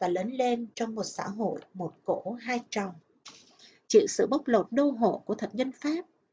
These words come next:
và áp bức bất công của thế lực phong kiến. Chính vì hiện thực xã hội như vậy, ông đã sáng tác những tác phẩm của mình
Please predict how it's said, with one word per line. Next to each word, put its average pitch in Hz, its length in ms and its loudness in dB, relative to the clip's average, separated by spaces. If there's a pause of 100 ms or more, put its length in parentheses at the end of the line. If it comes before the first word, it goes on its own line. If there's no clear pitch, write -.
(160)
và - 80 -4
áp 226 200 -4
bức 294 200 -2
bất 302 320 -2
công 247 240 -2 (160)
của - 160 -12
thế 208 140 -2
lực 240 200 -4
phong 190 240 -8
kiến. 185 320 -4 (1300)
Chính 226 380 4
vì 220 120 6
hiện 185 240 0
thực 196 140 0
xã - 200 -4
hội 220 220 -2
như 254 220 -4
vậy, 196 260 0 (680)
ông 214 260 -2
đã 160 140 0
sáng 233 200 -2
tác 320 280 -2
những 190 120 -4
tác 254 160 -2
phẩm - 220 -2
của - 140 -8
mình 214 280 -2